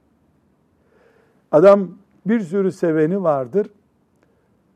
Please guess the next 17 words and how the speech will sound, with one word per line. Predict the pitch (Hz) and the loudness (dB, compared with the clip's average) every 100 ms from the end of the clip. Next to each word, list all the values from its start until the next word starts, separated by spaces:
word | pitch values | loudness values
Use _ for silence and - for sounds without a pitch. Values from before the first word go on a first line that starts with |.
| _ | _
O | - 180 | 0 2
öldükten | 170 156 151 - 160 | 2 -2 -8 -4 -4
sonra | 151 165 147 | -4 -2 0
yetimlerine | 147 143 170 151 147 143 143 | 0 -4 -6 -4 -2 -2 -4
üç | 175 151 - | -6 -8 -10
gün | 151 135 123 | -12 -10 -4
başsağlığı | 139 - - 135 131 131 117 | -6 -4 -4 -2 -2 -4 -4
diler, | 123 143 123 | -6 -6 -4
dördüncü | 143 139 135 135 123 | 0 0 -2 -14 -14
gün | 131 123 | -16 -10
kaybolurlar. | 147 147 120 104 90 - - _ _ _ _ _ _ _ _ _ _ _ _ | -2 -2 -2 -10 -18 -20 -20 _ _ _ _ _ _ _ _ _ _ _ _
Sallallahu | - 120 131 139 170 170 | -16 -8 -4 4 6 8
aleyhi | 170 165 165 | 6 4 0
ve | 156 | -2
sellem | 185 165 165 165 | -4 -2 -2 0
ne | |
yaptı? | 190 170 170 - 180 196 | 0 2 0 -4 -6 -6